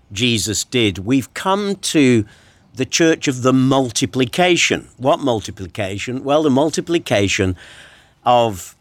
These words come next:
five little loaves and two little fish into a meal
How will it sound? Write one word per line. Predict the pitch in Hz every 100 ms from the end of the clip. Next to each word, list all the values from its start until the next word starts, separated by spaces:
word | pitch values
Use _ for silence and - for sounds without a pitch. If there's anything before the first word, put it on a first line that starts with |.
| _ _ _
five | - 143 160
little | 165 165 139
loaves | 110 107 107 104 101 - -
and | 104 104
two | - 147
little | 165 151
fish | 139 110 87 - - - _ _ _
into | 110 107 107 110
a |
meal | 110 123 120 120 120